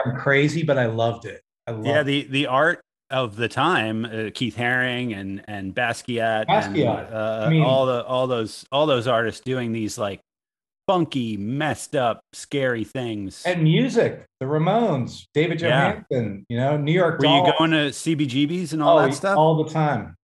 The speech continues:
Speaker 1: Saw the Ramones,
Speaker 2: Wow.
Speaker 1: C B G B. It's really a shame. It's really a shame that they let, <sighs> I guess there's a lot of politics, but, um, at one point we had Jack Daniels and we went out to, uh, Brown-Forman when, uh,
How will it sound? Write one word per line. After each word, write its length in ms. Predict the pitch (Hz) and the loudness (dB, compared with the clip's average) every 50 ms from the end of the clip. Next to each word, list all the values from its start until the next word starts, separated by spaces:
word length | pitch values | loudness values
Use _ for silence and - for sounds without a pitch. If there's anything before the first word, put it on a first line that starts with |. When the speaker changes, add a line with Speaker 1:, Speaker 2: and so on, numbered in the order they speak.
| _ - | _ -4
Speaker 1:
Saw 140 | - 165 160 | -2 0 2
the 80 | 160 | 2
Ramones, 100 | 151 139 | 2 2
Speaker 2:
Wow. 480 | 131 113 110 110 107 98 90 87 85 - - | 2 2 4 4 2 2 0 -2 -4 -6 -8
Speaker 1:
C 60 | 131 123 | -8 -6
B 100 | 120 113 | -6 -6
G 220 | 113 117 117 117 | -4 -2 -2 -2
B. 220 | 117 113 113 110 - _ _ _ _ _ _ _ _ _ - | -2 -2 -6 -8 -12 _ _ _ _ _ _ _ _ _ -6
It's 160 | 160 160 160 | -4 -4 -2
really 300 | 196 240 269 294 311 359 294 | 0 0 2 2 4 4 2
a 40 | 196 | 2
shame. 640 | - - - 143 147 147 143 123 104 92 82 85 - _ _ _ _ _ _ _ _ _ - | 0 -2 -4 -2 -2 -2 -2 -2 -4 -6 -10 -14 -20 _ _ _ _ _ _ _ _ _ -12
It's 120 | 135 - - | -10 -4 -2
really 220 | 214 226 247 247 | 0 0 0 0
a 40 | 220 | -2
shame 340 | - - 180 175 175 165 156 | -2 -4 -4 -2 0 0 0
that 140 | 143 - - | 0 0 -2
they 180 | 135 123 117 | -2 -2 -4
let, 460 | 110 120 117 120 123 139 110 - - - _ _ _ _ - | -4 -4 -2 0 2 2 0 -2 -8 -16 _ _ _ _ -18
<sighs> 1300 | - - - - - _ _ _ _ _ _ _ _ _ _ _ _ _ _ _ _ _ _ _ _ _ - | -16 -16 -16 -20 -20 _ _ _ _ _ _ _ _ _ _ _ _ _ _ _ _ _ _ _ _ _ -2
I 60 | 135 143 | -2 0
guess 220 | 131 196 190 156 | 2 2 0 0
there's 140 | 196 170 151 | 0 -4 -2
a 40 | 170 | 2
lot 180 | 160 156 143 | 2 2 2
of 80 | 120 - | 2 0
politics, 760 | - 127 123 123 123 123 123 117 - 113 104 98 - - - - - | 0 0 0 0 0 -2 -4 -4 -4 -6 -8 -8 -10 -12 -16 -8 -6
but, 280 | 113 110 107 104 - _ _ - | -6 -6 -6 -8 -12 _ _ -8
um, 320 | - 110 107 104 101 98 - - | -6 -4 -4 -4 -6 -8 -4 -2
at 160 | 143 147 156 | -2 0 4
one 240 | 185 226 226 - - | 4 2 2 2 -2
point 440 | 208 185 165 151 117 - - - - _ _ _ _ _ - | -2 0 0 0 0 -2 -6 -10 -18 _ _ _ _ _ -2
we 80 | 151 | 0
had 140 | 180 165 123 | 0 0 2
Jack 300 | 135 156 151 151 147 151 | 2 2 2 2 2 0
Daniels 440 | 151 147 156 165 160 147 131 120 117 | -2 -2 -2 0 0 0 0 -2 -2
and 100 | 131 127 | -4 -2
we 120 | 127 127 | -2 -2
went 180 | 123 131 131 135 | -2 -2 -2 0
out 220 | 135 131 127 127 131 - | 0 0 -2 -2 -4 -4
to, 260 | 131 127 123 123 120 | -4 -2 0 2 2
uh, 200 | 113 113 110 107 | 2 2 0 -2
Brown-Forman 920 | 110 120 120 127 127 123 120 - - 123 123 131 135 120 104 101 98 95 - _ _ | -2 -2 -2 0 0 -2 -4 -4 -6 -4 -2 -2 -2 -2 -2 -4 -8 -10 -14 _ _
when, 220 | - 113 110 107 - _ - 120 | -8 -8 -8 -8 -10 _ -14 -14
uh, 120 | 113 107 | -14 -14